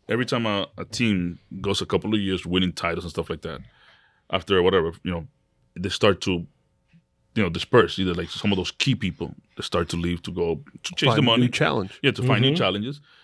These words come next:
Speaker 1: And now because you lost that key person that came up, that, you know, there's people that are involved in this sport that are just genius when it comes to,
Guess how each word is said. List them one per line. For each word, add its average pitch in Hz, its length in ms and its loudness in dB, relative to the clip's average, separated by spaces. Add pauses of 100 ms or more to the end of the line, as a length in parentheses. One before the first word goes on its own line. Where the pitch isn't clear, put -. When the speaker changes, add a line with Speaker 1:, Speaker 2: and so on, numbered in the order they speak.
(100)
Speaker 1:
And 92 140 -2
now 95 160 4
because 90 300 -4
you 110 100 2
lost 107 320 4
that 107 160 0
key 107 160 -4
person 110 440 4
that 95 120 -4
came 95 240 -2
up, 95 140 -4 (640)
that, 87 240 2 (340)
you 107 100 -2
know, 92 80 0
there's 101 200 0
people 117 340 2
that 107 120 6
are 95 80 0 (440)
involved 104 360 4
in 104 60 2
this 107 120 2
sport 117 220 2
that 101 60 2
are 98 60 2
just 98 220 -4
genius 113 380 2
when 87 120 -4
it 87 60 -8
comes 92 220 -6
to, 90 260 -6